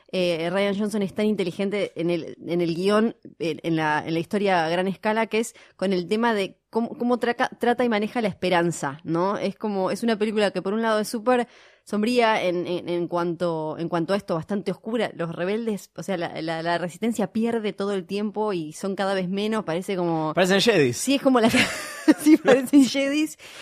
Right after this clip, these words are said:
Speaker 1: Y a la vez la película termina generando, eh, una, una energía y un mensaje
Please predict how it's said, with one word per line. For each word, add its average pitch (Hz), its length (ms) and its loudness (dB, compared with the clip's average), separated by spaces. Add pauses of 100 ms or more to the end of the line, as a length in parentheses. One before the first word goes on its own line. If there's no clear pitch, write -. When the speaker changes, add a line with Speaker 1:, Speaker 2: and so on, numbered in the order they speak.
(140)
Speaker 1:
Y 320 240 4 (280)
a 214 140 4
la 214 220 4
vez 285 420 0 (200)
la 208 360 2
película 247 580 0
termina 214 880 0 (100)
generando, 196 1080 0
eh, 160 340 -4
una, 190 600 -4
una 202 400 -2
energía 180 560 -2
y 190 140 -6
un 196 120 -4
mensaje 202 640 -4